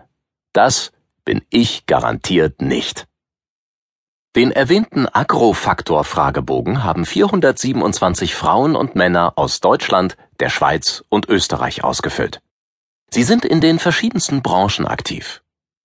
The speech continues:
Die Fragen drehten sich um Durchsetzungskraft im Beruf, demotivierende Interaktionen am Arbeitsplatz,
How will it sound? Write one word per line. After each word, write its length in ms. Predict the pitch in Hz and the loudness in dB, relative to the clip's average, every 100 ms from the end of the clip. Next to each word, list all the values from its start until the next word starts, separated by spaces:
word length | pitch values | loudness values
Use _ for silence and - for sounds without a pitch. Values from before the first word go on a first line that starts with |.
| _ | _
Die 80 | - | -6
Fragen 400 | - 78 98 135 | 0 0 2 2
drehten 300 | 98 98 104 | 2 2 0
sich 240 | 87 78 | -2 -2
um 160 | 76 78 | -4 0
Durchsetzungskraft 880 | 107 123 98 - 85 - - 85 - | 0 2 0 0 -4 -2 -2 -2 -2
im 100 | 90 | 0
Beruf, 460 | 95 127 - - _ - - _ | 2 2 0 -6 _ -20 -20 _
demotivierende 840 | 107 165 147 - 95 104 123 110 98 | 2 4 4 0 -2 0 0 0 0
Interaktionen 1000 | - 120 - - - - 95 95 110 110 | 0 0 0 -2 -4 0 2 4 4 2
am 180 | 101 85 | 0 0
Arbeitsplatz, 880 | 110 131 85 - - - - - | -2 0 0 -2 -6 -8 -8 -12